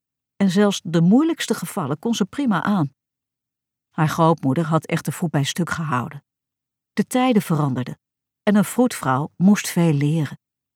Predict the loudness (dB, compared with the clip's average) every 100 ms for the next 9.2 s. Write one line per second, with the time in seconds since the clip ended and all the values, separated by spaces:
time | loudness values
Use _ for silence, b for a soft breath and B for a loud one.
0 | _ _ _ _ _ -8 -2 0 2 0
1 | 2 0 0 -2 0 0 -2 -2 0 0
2 | -4 -2 -2 -2 -2 -2 0 0 -2 -4
3 | 0 2 2 -2 -4 -4 -4 -10 _ _
4 | _ _ _ -6 0 0 2 2 2 2
5 | -4 0 0 0 -2 -2 -2 -4 -4 -2
6 | 0 -2 -4 -6 -4 -6 -6 -8 -10 _
7 | _ _ _ _ _ _ _ _ _ -4
8 | -2 -2 -4 -4 -4 -2 -4 -2 -2 -2
9 | -4